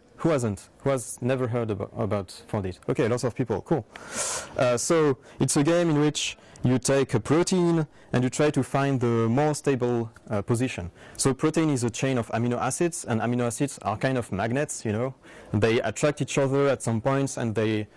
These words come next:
repulse each other at, at others. So you, you imagine a string of magnets, and if you, you, uh, you just, uh, shake it, and it will, it will reach, um, a stable position. And in the game, we try to do that. It's too complex to, to solve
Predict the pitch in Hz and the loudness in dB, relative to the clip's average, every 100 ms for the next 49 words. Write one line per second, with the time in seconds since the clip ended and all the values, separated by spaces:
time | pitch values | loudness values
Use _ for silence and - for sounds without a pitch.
0 | - - 117 120 151 147 - - 120 117 | -20 -4 -2 2 2 0 -2 -2 0 0
1 | 110 98 - 107 135 135 196 202 - - | -2 -4 -4 -2 0 2 2 2 -4 -16
2 | - - 139 139 147 143 151 147 165 131 | -6 0 4 4 4 2 2 2 0 0
3 | - 156 131 - 135 165 196 - - - | 0 0 0 0 0 0 -2 -4 -12 -8
4 | - 127 131 - 127 117 113 110 101 98 | -2 0 0 0 2 2 2 2 2 0
5 | 104 - - - 117 127 120 - - - | -2 -8 -10 -4 0 0 -2 -4 -10 -4
6 | 110 98 95 90 90 - - 143 220 233 | -2 0 0 -2 -4 -4 -2 0 0 -2
7 | - - - 131 127 143 139 156 135 - | -4 -12 -4 0 0 0 0 2 0 -2
8 | 147 165 147 165 - - - - 135 120 | 0 2 2 0 -2 -10 -14 -4 0 2
9 | 117 117 113 - - - 120 - 165 139 | 2 2 -2 -6 -12 -4 -2 2 2 2
10 | 123 120 117 110 90 87 - - - 123 | 2 0 0 -2 -6 -10 -16 -14 -2 0
11 | 156 156 151 180 202 135 - 156 139 127 | 2 2 4 4 2 0 2 0 2 0
12 | 135 87 - - - 131 - - - 190 | 0 -2 -6 -20 -4 -2 -2 -8 -2 0
13 | 165 147 151 - 143 127 117 123 - 143 | 0 0 0 0 0 0 0 -2 0 2
14 | 139 131 | 2 0